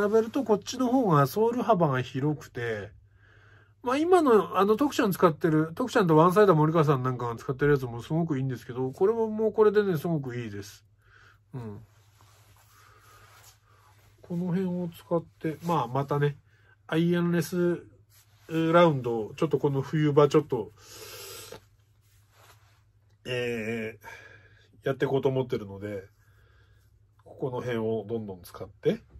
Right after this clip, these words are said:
やっていきたいと思います。なんか短く感じるんだよな。まあ、というわけで、今回の開封の儀は、こちら。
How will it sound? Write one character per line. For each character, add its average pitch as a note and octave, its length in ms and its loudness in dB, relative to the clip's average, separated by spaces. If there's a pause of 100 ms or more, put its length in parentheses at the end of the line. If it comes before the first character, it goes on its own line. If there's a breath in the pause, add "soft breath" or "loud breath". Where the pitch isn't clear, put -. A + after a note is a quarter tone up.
(1120)
や A2+ 100 -12
っ G2+ 40 -14 (180)
て A2 100 -16
い - 20 -14 (180)
き - 120 -20
た G2+ 200 -8
い G2 120 -14 (100)
と G#2 100 -12
思 G2 240 -14
い F#2+ 60 -18
ま F#2 180 -20
す。 - 140 -20 (640 loud breath)
な G2 120 -14
ん F#2+ 100 -14
か G2 160 -14
短 A2 380 -8
く B2 220 -12
感 A2 80 -14
じ A2 140 -8
る A#2+ 140 -10
ん A#2+ 100 -14
だ A#2 60 -4
よ G#2+ 120 -2
な。 G2+ 800 -12 (1600 soft breath)
ま F#3 80 6
あ、 - 20 -4
と G#3+ 140 2
い A3+ 40 0
う B3 140 2
わ A#3+ 80 10
け G3+ 120 6
で、 B2 260 2 (240)
今 A#3+ 260 0
回 C#3+ 260 4
の A#2 140 -6
開 D3 320 4
封 C#3+ 360 0
の C3 120 2
儀 B2+ 180 -2
は、 A#2+ 320 4 (1800)
こ - 140 -8
ち - 180 2
ら。 C#3+ 160 4